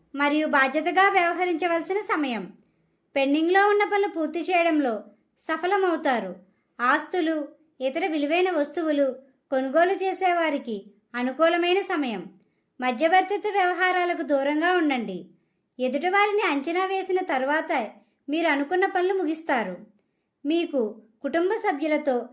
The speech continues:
సమయాన్ని గడుపుతారు. కుటుంబ సభ్యుల కోసం ఖర్చులు చేస్తారు.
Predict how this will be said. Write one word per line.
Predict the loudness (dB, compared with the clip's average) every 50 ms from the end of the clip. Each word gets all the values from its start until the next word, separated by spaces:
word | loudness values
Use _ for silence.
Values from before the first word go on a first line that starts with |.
| _ _ _ _ -6
సమయాన్ని | -4 -2 -2 0 0 2 2 2 4
గడుపుతారు. | 2 2 0 0 -2 -2 0 0 0 0 0 -4 -8 -14 -18 -20 _ _ _ _ _ -6
కుటుంబ | -4 -2 0 2 2 2 0
సభ్యుల | 0 0 0 0 0 0 0 0
కోసం | 0 2 2 0 0 0 -2 -6 -6 -6 -10 -16 -20 _ _ _ -2
ఖర్చులు | -2 -2 -2 -2 -2 -2 -2
చేస్తారు. | 0 0 0 -2 -2 -2 -2 -2 -2 -2 -2 -6